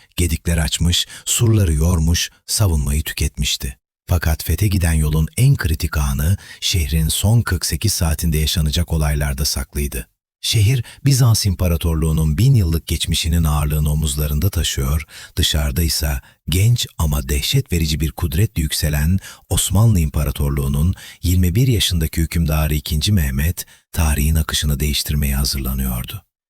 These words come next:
Yirmi altı Mayıs gecesi Haliç kıyılarında Osmanlı ateşleri sessizce büyürken şehrin içindeki herkes yaklaşan finalin nefesini hissediyordu.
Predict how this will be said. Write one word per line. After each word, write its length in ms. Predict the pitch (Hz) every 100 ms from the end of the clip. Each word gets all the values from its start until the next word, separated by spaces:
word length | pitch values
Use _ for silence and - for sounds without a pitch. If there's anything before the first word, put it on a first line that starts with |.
| _ -
Yirmi 260 | 98 123
altı 240 | 120 - 131
Mayıs 260 | 92 -
gecesi 560 | 82 73 73 - 82 87 - -
Haliç 340 | 131 127 -
kıyılarında 580 | 101 87 80 80 80 76
Osmanlı 600 | - 80 - 110 113 76
ateşleri 480 | - 69 - 71 -
sessizce 640 | - 76 - 117 85 69
büyürken 600 | 76 87 - 73 73 95 - - -
şehrin 400 | - 80 78 101
içindeki 460 | 76 87 73 -
herkes 560 | 67 90 - 78 78 - - - 78
yaklaşan 540 | 73 - 80 90 90
finalin 460 | - 78 71 73 73
nefesini 440 | 71 80 - 71
hissediyordu. 800 | 69 - 73 69 62 65 -